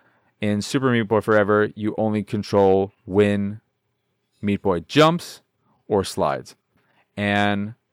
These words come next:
mechanically, it's fine. It works. You have a jump. You press jump again when you're in air. You'll do a dash attack forward, which you can use to take out enemies or just make an extra amount of distance if you need to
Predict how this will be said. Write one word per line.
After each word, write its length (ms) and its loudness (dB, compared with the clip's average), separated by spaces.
mechanically, 800 0
it's 200 0
fine. 420 -4
It 220 -2
works. 480 2
You 100 -4
have 80 0
a 60 -2
jump. 360 0
You 80 -14
press 200 0
jump 180 -2
again 300 0
when 80 0
you're 100 0
in 80 -2
air. 340 -2
You'll 100 -4
do 160 -2
a 60 -2
dash 460 -2
attack 240 -2
forward, 300 0
which 260 -8
you 80 -10
can 240 -8
use 300 -6
to 260 -6
take 200 -8
out 160 -2
enemies 540 -2
or 100 -4
just 340 -2
make 460 -4
an 80 -8
extra 460 -4
amount 240 -6
of 100 -12
distance 460 -10
if 160 -16
you 60 -8
need 180 -8
to 160 -8